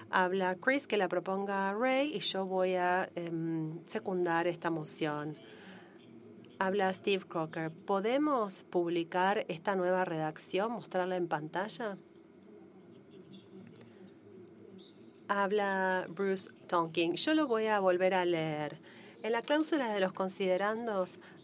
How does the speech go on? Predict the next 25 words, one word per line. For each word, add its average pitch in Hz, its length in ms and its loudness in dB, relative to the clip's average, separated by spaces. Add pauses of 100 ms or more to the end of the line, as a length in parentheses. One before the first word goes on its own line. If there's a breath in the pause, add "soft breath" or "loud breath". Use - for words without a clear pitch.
(100)
dice, 165 560 0 (280 loud breath)
"El 202 180 2
gag 247 340 0
también 220 1000 0 (220)
indica 208 680 2
que 185 100 0
la 165 80 0
Junta 185 260 -2
Directiva 208 520 0
amplíe 226 560 0
el 202 80 0
periodo 190 420 0
para 175 180 0
la 165 140 -2
presentación 170 580 -4
de 208 120 -2
comentarios 233 840 -2
a 185 120 0
sesenta 175 640 0
días. 151 500 -4 (260 loud breath)
Asimismo, 247 920 0
el 185 180 0
gag 196 360 0
indica 202 720 0
que 180 360 0